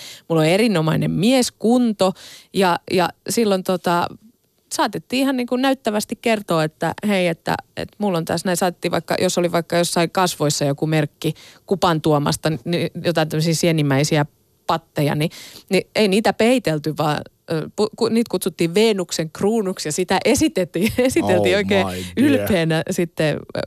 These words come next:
Speaker 1: muille ihmisille, että hei, että meikäläisellä menee aika hienosti, että katsokaa.
Speaker 2: Ku-, kupan historia on hyvin pitkä. Pistin Wikipedia-artikkelin tähän ja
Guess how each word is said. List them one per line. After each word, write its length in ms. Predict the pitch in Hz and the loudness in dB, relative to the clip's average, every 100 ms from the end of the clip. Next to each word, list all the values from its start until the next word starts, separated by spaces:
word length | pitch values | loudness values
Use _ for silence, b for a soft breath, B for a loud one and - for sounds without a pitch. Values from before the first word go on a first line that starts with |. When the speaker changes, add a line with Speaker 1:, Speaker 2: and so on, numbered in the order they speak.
| - | -8
Speaker 1:
muille 360 | - 180 170 147 | -4 -2 0 -2
ihmisille, 440 | 151 147 - - - | -2 -4 -6 -6 -6
että 200 | - 156 | -6 -6
hei, 120 | 147 | -6
että 120 | 156 | -2
meikäläisellä 500 | 175 170 160 156 156 | -2 -2 -4 -6 -8
menee 200 | 156 - | -8 -6
aika 160 | - 175 | -4 0
hienosti, 460 | 220 170 - - | 0 0 -4 -6
että 100 | - | -2
katsokaa. 340 | 160 - - 180 | -2 -2 -2 0
Speaker 2:
Ku-, 60 | |
kupan 240 | 196 214 190 | 2 4 4
historia 440 | 190 - 143 131 | 2 2 0 2
on 260 | 156 147 123 | 2 2 2
hyvin 260 | 135 123 | 2 -2
pitkä. 460 | - 151 143 - 101 98 131 | 0 -2 -2 -4 -4 -4 -8
Pistin 280 | 127 - 131 | -8 -4 -2
Wikipedia-artikkelin 1080 | 147 147 117 110 107 127 123 104 - 104 101 | -2 -2 -2 -2 0 0 -2 -6 -4 -4 -2
tähän 420 | 120 120 107 98 85 | 0 0 0 -2 -4
ja 220 | 98 | -6